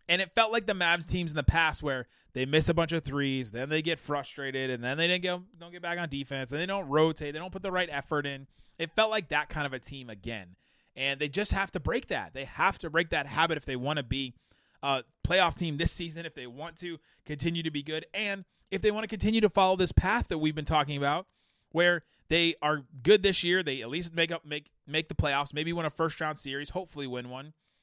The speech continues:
And then next season, you make a b-, you know, this offseason, you make a big move and then you take a step forward. You're not gonna do that if you have games like this where you don't take care of business. You don't, you, you know, you take a team lightly that you probably shouldn't,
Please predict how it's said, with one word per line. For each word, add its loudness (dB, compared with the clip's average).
And -4
then -4
next -4
season, -8
you -8
make -6
a -6
b-, -16
you -10
know, -12
this -2
offseason, 0
you -8
make -8
a -8
big 2
move -8
and -16
then -16
you -14
take -12
a -12
step -8
forward. -2
You're -12
not -8
gonna -8
do -2
that 4
if -6
you -2
have -6
games -8
like -8
this -8
where -8
you -2
don't -6
take -8
care -2
of -8
business. -8
You -18
don't, -10
you, -18
you -18
know, -18
you -20
take -4
a -8
team -8
lightly -4
that -14
you -14
probably -6
shouldn't, -10